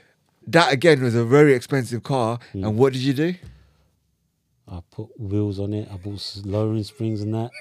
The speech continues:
Speaker 2: You know what I mean? Has to be done, innit?
Speaker 1: <laughs> But the ball bits on that look mad.
Speaker 2: The wheels on that look
Speaker 1: Deep
Speaker 2: mad.
Speaker 1: dish wheels on that
Speaker 2: Yeah.
Speaker 1: look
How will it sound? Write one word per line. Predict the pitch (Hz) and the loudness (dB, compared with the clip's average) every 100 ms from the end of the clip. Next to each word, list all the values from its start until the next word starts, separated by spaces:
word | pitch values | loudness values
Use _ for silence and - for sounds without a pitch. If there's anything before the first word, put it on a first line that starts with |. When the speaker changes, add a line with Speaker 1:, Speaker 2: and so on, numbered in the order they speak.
| - | -8
Speaker 2:
You | 117 | -2
know | |
what | 110 | 0
I | 113 | 2
mean? | 117 117 | 2 0
Has | 104 127 | 0 -4
to | 117 | -4
be | 110 | 0
done, | 131 139 | 0 2
innit? | 139 127 - - | 0 -4 -8 -14
Speaker 1:
<laughs> | - 135 | -8 0
But | 143 | 2
the | 117 | 4
ball | 127 170 | 4 6
bits | 160 139 | 6 4
on | 135 123 | 2 0
that | 139 113 | 0 -2
look | 104 90 | -6 -10
mad. | 104 117 127 107 87 | -10 0 2 2 0
Speaker 2:
The | 98 | -2
wheels | 104 117 | 2 4
on | 104 | 2
that | 104 95 | -2 -2
look | |
Speaker 1:
Deep | 113 143 | 0 0
Speaker 2:
mad. | 90 | 0
Speaker 1:
dish | 123 113 | -4 -2
wheels | 123 110 | -2 -2
on | 113 | -4
that | 101 | -6
Speaker 2:
Yeah. | |
Speaker 1:
look | 92 | -8